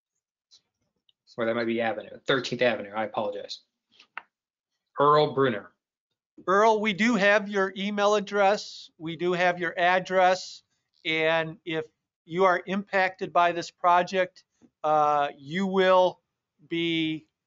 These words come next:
Speaker 2: uh, coordinated with, spoken with, and, uh, and we will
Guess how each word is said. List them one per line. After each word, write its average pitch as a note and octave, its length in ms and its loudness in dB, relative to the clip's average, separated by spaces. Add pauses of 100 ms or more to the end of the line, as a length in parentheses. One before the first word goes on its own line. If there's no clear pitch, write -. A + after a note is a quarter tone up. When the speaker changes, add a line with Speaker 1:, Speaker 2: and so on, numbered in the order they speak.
(120)
Speaker 2:
uh, C#3 300 -4
coordinated G#3 640 2
with, G#3 440 0 (320)
spoken G3 640 0
with, G3+ 360 0 (140)
and, D#3 600 -2
uh, D3+ 300 0 (540)
and D3+ 260 -10 (180)
we E3+ 220 0
will E3+ 440 0